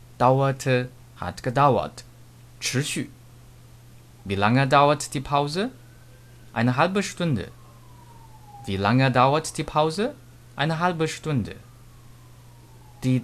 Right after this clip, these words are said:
Dauer, 持续时间，时长. Erstens. Sie können das Buch für die Dauer einer Woche ausleihen.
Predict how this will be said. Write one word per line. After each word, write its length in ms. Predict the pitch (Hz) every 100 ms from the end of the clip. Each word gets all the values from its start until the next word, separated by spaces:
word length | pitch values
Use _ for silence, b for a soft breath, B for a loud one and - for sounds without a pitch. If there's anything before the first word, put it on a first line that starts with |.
| -
Dauer, 500 | - 147 170 92 - - - - -
持 200 | - -
续 180 | 147 170
时 200 | 135 131
间， 340 | 127 160 175 - - -
时 260 | - - 147
长. 360 | - 90 95 131 - - - - - - - -
Erstens. 640 | 107 123 135 - 87 - - b b b b b -
Sie 160 | 135 147
können 240 | 196 202
das 180 | 165 147
Buch 220 | - 170
für 200 | - 151
die 120 | 135
Dauer 340 | 120 117 143 -
einer 320 | 135 147 131
Woche 300 | 160 - 117
ausleihen. 680 | 98 95 95 87 87 80